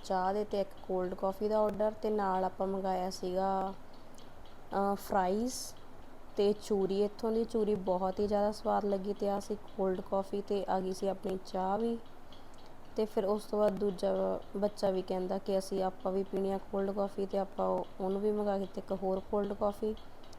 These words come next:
ਤੇ ਅਰੇਂਜ ਬਹੁਤ ਵਧੀਆ ਕੀਤਾ ਹੋਇਆ ਸੀ ਤੇ ਬਹੁਤ ਹੀ ਜ਼ਿਆਦਾ ਸੋਹਣਾ ਬਣਿਆ ਸੀ। ਤੇ ਖਾ ਕੇ ਅਸੀਂ ਚੱਲੇ ਸੀ ਹੁਣ ਘਰ ਨੂੰ। ਫੀਡਬੈਕ ਦੇ ਕੇ ਆਏ ਕਿ ਸਾਨੂੰ ਬਹੁਤ ਵਧੀਆ ਲੱਗਿਆ, ਚੂਰੀ ਤਾਂ ਬਹੁਤ ਹੀ ਜ਼ਿਆਦਾ ਸਵਾਦ ਸੀਗੀ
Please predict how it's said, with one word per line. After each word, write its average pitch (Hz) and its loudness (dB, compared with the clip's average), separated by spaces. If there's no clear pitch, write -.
ਤੇ 190 6
ਅਰੇਂਜ 220 8
ਬਹੁਤ 220 4
ਵਧੀਆ 196 4
ਕੀਤਾ 214 0
ਹੋਇਆ 208 4
ਸੀ 208 -2
ਤੇ 208 0
ਬਹੁਤ 196 2
ਹੀ 220 2
ਜ਼ਿਆਦਾ 196 4
ਸੋਹਣਾ 185 -2
ਬਣਿਆ 202 0
ਸੀ। 208 -2
ਤੇ 208 -2
ਖਾ 196 2
ਕੇ 202 -2
ਅਸੀਂ 202 -4
ਚੱਲੇ 190 -2
ਸੀ 196 -4
ਹੁਣ 196 0
ਘਰ 190 2
ਨੂੰ। 202 -2
ਫੀਡਬੈਕ 226 6
ਦੇ 214 6
ਕੇ 208 2
ਆਏ 202 8
ਕਿ 202 0
ਸਾਨੂੰ 196 2
ਬਹੁਤ 180 2
ਵਧੀਆ 185 2
ਲੱਗਿਆ, 202 2
ਚੂਰੀ 202 -2
ਤਾਂ 196 2
ਬਹੁਤ 180 0
ਹੀ 214 2
ਜ਼ਿਆਦਾ 175 2
ਸਵਾਦ 208 2
ਸੀਗੀ 208 0